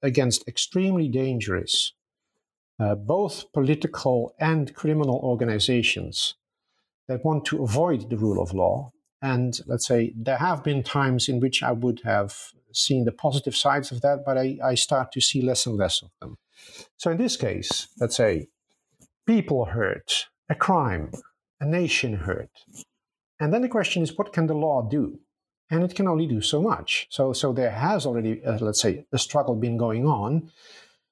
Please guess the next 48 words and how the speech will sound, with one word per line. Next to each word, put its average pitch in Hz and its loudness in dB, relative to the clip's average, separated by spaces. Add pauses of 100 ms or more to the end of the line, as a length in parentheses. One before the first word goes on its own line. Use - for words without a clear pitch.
(320)
So 113 0
who 185 0
is 143 2
going 143 0
to 139 -4
supervise 147 2
this? 147 2
Where 123 2
is 151 0
this 135 -2
going 135 2
to 139 -10
be 135 2
held 131 0
and 131 0
so 135 2
forth? - -2
And 147 0
then 175 2
we 160 0
get 160 0
into 160 0
probably 151 2
a 117 -2
years-long 123 0
process 113 0
where 135 0
we're 139 2
going 185 4
to 147 -2
try 147 2
to 135 -4
find 165 0
out 135 2
whether 143 2
we 139 2
can 120 -6
find 139 2
the 123 0
people 113 0
who 107 4
did 95 -4
this. - -6 (520)
So - 2
that's 185 0
the 180 0
law 156 0
part. - -6